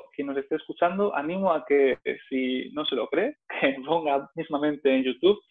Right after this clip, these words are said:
cualquier, eh, exhibición de powerlifting, por ejemplo, o de strongman o cualquiera, y que vea a una persona levantar del suelo doscientos y pico kilos. Que me diga que esa persona no dobla un poco la espalda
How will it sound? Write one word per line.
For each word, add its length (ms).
cualquier, 600
eh, 560
exhibición 720
de 280
powerlifting, 640
por 180
ejemplo, 500
o 60
de 120
strongman 560
o 80
cualquiera, 460
y 100
que 120
vea 220
a 40
una 180
persona 440
levantar 380
del 140
suelo 260
doscientos 420
y 100
pico 280
kilos. 400
Que 100
me 140
diga 220
que 80
esa 160
persona 300
no 140
dobla 220
un 80
poco 200
la 140
espalda 440